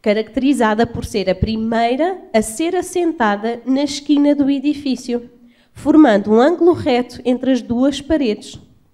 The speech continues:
A partir da pedra angular eram definidas as colocações das outras pedras, alinhando toda a construção. A pedra angular é o elemento essencial que dá existência àquilo que se chama de fundamento da construção.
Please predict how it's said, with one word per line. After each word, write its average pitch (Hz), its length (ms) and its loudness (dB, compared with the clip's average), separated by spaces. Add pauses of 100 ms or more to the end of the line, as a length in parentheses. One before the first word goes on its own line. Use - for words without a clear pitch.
(340)
A 202 80 -6
partir 285 440 0
da 349 120 0
pedra 277 400 0
angular 233 560 -2
eram 214 260 -2
definidas 190 560 -8
as 214 140 -6
colocações 311 760 -2
das 254 200 -6
outras 285 360 -4
pedras, 202 560 -6 (240)
alinhando 254 680 0
toda 269 280 4
a 262 40 -4
construção. 269 720 -2 (600)
A 214 100 -2
pedra 285 360 2
angular 269 400 0
é 208 80 2
o 202 80 -2
elemento 214 560 -2
essencial 277 800 -4
que 233 140 -6
dá 214 180 -2
existência 220 840 -8
àquilo 214 360 -6
que 302 160 -10
se 294 160 -12
chama 190 400 -6
de 185 100 -8
fundamento 302 840 -2
da 196 100 -2
construção. 196 680 -6